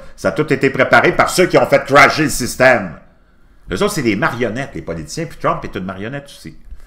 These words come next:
Et là, pendant ce temps-là, on disait, là, le taux de chômage est à cinq, cinq pour cent, cinq point cinq, quatre point cinq. Donald Trump tweetait toujours, pendant qu'il était même pas encore candidat, « C'est tous des chiffres qui sont fake. Le vrai taux de chômage, c'est douze, quinze, peut-être même vingt pour cent. »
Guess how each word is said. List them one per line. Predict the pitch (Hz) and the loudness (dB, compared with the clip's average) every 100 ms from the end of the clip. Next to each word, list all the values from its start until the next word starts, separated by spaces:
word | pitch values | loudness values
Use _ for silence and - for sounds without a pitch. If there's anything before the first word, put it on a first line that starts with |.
| - - - - - - - | -20 -20 -20 -20 -20 -20 -2
Et | 160 | 4
là, | 233 | 4
pendant | 254 180 185 | 6 6 4
ce | 160 | 4
temps-là, | 175 151 170 233 208 - 101 | 4 4 4 4 2 -4 -2
on | 123 127 | 0 0
disait, | - 180 | 4 8
là, | 175 | 8
le | 196 | 8
taux | 208 | 4
de | 202 | 4
chômage | 190 214 175 | 6 6 4
est | 180 | 4
à | 175 | 4
cinq, | - 160 135 143 - | 4 2 2 -4 -10
cinq | - - 160 160 | -10 -2 -2 0
pour | 170 170 | -2 -2
cent, | - 143 135 | -2 -2 -4
cinq | - 156 147 | -6 -6 -8
point | 147 147 147 | -8 -6 -6
cinq, | - 131 135 147 - _ | -4 -4 -4 -10 -20 _
quatre | 165 151 | 0 0
point | 160 151 | 0 -4
cinq. | 143 139 139 143 _ _ _ - | -2 -2 -2 -8 _ _ _ -8
Donald | - 143 143 | 4 6 6
Trump | 135 180 175 - | 6 4 4 -4
tweetait | - 135 117 156 | -2 0 2 2
toujours, | 202 170 147 196 - | 4 2 2 0 -2
pendant | 120 107 131 | 0 2 0
qu'il | 131 104 | -2 -2
était | 101 | -2
même | 117 - | -2 2
pas | 139 | 2
encore | 104 117 | 4 2
candidat, « | 113 85 78 107 147 - - - - | 2 -4 -2 -2 -2 -4 -20 -20 -10
C'est | - 262 262 | -2 -2 4
tous | 277 | 4
des | 214 220 | 4 2
chiffres | 180 214 214 | 2 2 -2
qui | - | -2
sont | - 170 143 | 0 0 4
fake. | 190 190 151 | 4 4 4
Le | 156 | 2
vrai | 226 226 | 4 4
taux | 202 | 2
de | |
chômage, | 190 180 185 190 - | 4 4 6 2 2
c'est | 160 | -2
douze, | 110 165 175 131 | 4 6 6 2
quinze, | - 170 180 160 117 | 0 2 2 -2 -4
peut-être | 143 160 156 | 0 2 2
même | 151 147 | 0 0
vingt | 127 180 | 0 0
pour | 151 - | 0 -2
cent. » | - 127 | -2 -4